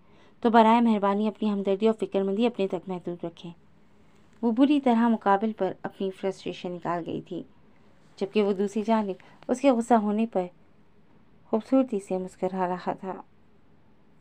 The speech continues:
"अच्छा किया जो अंदर का गुबार निकाल दिया, अब आपका दिल हल्का फुल्का हो चुका होगा।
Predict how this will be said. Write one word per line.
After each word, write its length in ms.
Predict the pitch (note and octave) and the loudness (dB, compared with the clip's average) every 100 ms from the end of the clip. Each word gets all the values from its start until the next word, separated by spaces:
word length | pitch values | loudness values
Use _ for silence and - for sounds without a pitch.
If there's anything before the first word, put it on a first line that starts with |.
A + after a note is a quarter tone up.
| _ _ _ _ _ _ _ _ _ - _ _ - - - - | _ _ _ _ _ _ _ _ _ -20 _ _ -20 -20 -8 -6
"अच्छा 320 | A3 - A3+ | -6 -2 -2
किया 220 | A3 A3 | 0 0
जो 140 | G#3+ A3 | 0 0
अंदर 220 | G3 G3 | 0 0
का 160 | G3 G3+ | 0 -2
गुबार 360 | G3 F#3 F#3 | -2 -2 -4
निकाल 340 | F3 - F3+ E3+ | -6 -6 -6 -6
दिया, 220 | F#3 F3 _ - - - - | -10 -12 _ -20 -20 -18 -2
अब 120 | A#3+ | 4
आपका 280 | C#4 C4+ C4+ | 4 6 4
दिल 180 | B3 B3 | 4 2
हल्का 280 | G#3+ G3 G3 | 0 -2 -4
फुल्का 300 | G3+ F#3+ F#3+ | -6 -6 -4
हो 140 | F#3 | -6
चुका 260 | F#3 F#3 F3+ | -8 -8 -8
होगा। 280 | F3 F3 | -8 -12